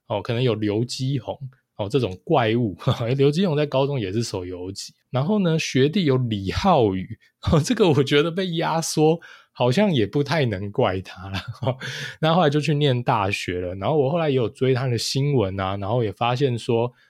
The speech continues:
哦，他曾经一度是想要去出国去念书拿学位，对于要不要未来走棒球路，似乎是有在考虑的，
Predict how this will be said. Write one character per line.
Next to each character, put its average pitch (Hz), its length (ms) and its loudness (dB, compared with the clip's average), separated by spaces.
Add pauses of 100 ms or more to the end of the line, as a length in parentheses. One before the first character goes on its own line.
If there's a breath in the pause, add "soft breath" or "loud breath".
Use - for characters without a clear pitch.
(120 soft breath)
哦， 120 100 -4
他 165 160 2
曾 139 160 0
经 165 100 0
一 143 120 2
度 160 280 4
是 135 140 0
想 98 180 -4
要 101 120 -2
去 117 200 -4
出 - 240 -4
国 113 220 0
去 117 100 -2
念 117 240 -2
书 110 220 -10
拿 92 180 -10
学 92 320 -8
位， 101 260 -2 (280 soft breath)
对 196 180 6
于 139 100 4
要 165 120 4
不 147 100 0
要 143 140 4
未 147 160 4
来 104 140 2
走 95 160 -4
棒 113 260 -4
球 98 240 -6
路， 107 180 -2
似 151 240 -2
乎 123 200 -2
是 127 160 -2
有 101 160 -4
在 113 160 -4
考 90 300 -8
虑 101 240 -8
的， - 120 -18